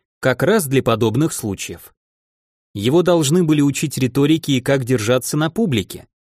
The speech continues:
а также чувствовать выгодный для себя момент. Вопрос только, зачем он это вообще сделал? Нет, понятно уже, что за свою семью он не боится.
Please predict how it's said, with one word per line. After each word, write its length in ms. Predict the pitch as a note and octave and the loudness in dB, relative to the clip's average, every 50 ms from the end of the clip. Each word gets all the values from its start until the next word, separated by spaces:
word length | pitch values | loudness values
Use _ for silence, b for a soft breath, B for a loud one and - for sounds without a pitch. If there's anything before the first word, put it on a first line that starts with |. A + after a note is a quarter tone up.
| _ _ _ - | _ _ _ -10
а 120 | - G2 | -10 -10
также 400 | - - C3+ C#3 C#3 C3+ - G#3+ | -4 0 0 0 0 0 -2 -2
чувствовать 600 | - - - E3+ D#3+ - - E3+ F#3+ G#3 - - | -2 0 -2 -2 -2 -2 -4 -2 -2 -2 -2 -2
выгодный 480 | B2+ B2 B2 A#2 B2 B2+ A#2 C3+ C#3+ D3 | 0 0 0 2 2 0 0 2 0 0
для 180 | C3+ C#3 C#3 | 0 -2 -4
себя 320 | C3 - - A2 F#2 F#2+ F2+ | -2 -2 -4 -2 -2 -2 0
момент. 540 | F#2+ G2 G#2+ C3+ E3 D3+ G2+ E2 _ - _ _ _ _ _ _ _ _ _ _ _ _ _ _ _ _ _ _ _ _ _ - | 0 -2 0 0 -2 -2 -4 -6 _ -16 _ _ _ _ _ _ _ _ _ _ _ _ _ _ _ _ _ _ _ _ _ -8
Вопрос 500 | G2 A2 C3+ D3 C3+ A3 A#3+ A#3+ - - | -2 0 0 2 2 2 2 2 0 0
только, 360 | - G#3+ G#3 G3+ - - E3+ | 0 2 2 2 0 -2 0
зачем 400 | C#3+ E3 F3 - - G3 F#3 F#3 | 2 2 0 2 0 0 0 2
он 120 | F3+ F3 F3+ | 0 0 0
это 160 | E3+ - E3+ | -2 -2 0
вообще 460 | E3 F3 E3+ - - - - B3 A3+ | 0 0 0 0 -4 -2 0 0 0
сделал? 520 | C#3 G2+ F#2 G#2 G2 F#2 E2+ F2 - - _ _ _ _ _ _ _ _ - | 0 -2 -4 -4 -4 -4 -4 -6 -12 -16 _ _ _ _ _ _ _ _ -4
Нет, 280 | B2+ A#2 G2+ F#2+ - _ | -2 -2 -2 -4 -6 _
понятно 580 | - C3 B2 A#2 A#2 A#2 B2+ C#3 B2 D#3 D#3+ F3+ | 0 0 2 2 2 0 0 0 0 0 0 0
уже, 260 | E3+ D3 F3 D#3+ C3+ | 2 2 2 0 0
что 200 | - - C3+ B2 | -2 -2 -2 -2
за 160 | G2+ A2 A2 | -2 -2 -4
свою 300 | - - B2+ B2 B2 A#2+ | -2 0 0 0 0 -2
семью 360 | - - B2+ B2 A#2+ A#2+ A#2+ | -2 -2 -2 0 2 2 2
он 120 | A#2+ A#2+ A#2+ | 2 2 0
не 100 | A#2+ A2+ | 0 2
боится. 560 | B2 B2+ B2+ G#2+ F#2 - - - - - | 2 2 2 2 -2 -6 -10 -14 -14 -18